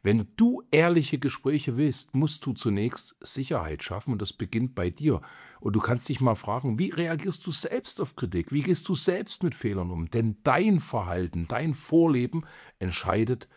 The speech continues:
wie offen dein Team wirklich ist. Fehler Nummer drei,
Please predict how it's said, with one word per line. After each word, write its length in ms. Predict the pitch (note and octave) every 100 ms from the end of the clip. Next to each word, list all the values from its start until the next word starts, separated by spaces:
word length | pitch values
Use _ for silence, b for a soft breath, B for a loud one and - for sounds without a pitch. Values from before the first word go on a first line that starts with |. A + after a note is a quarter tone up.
| b b
wie 240 | - A#2+ C#3+ -
offen 360 | G2 A#2 A#2
dein 240 | F#2+ D#2+ D2+
Team 360 | - F#2 G2+ -
wirklich 380 | F2+ - D#2 -
ist. 280 | - - - _ _ b b
Fehler 320 | - C#3+ D3
Nummer 260 | C#3+ C3+ C3
drei, 320 | - C3+ A#2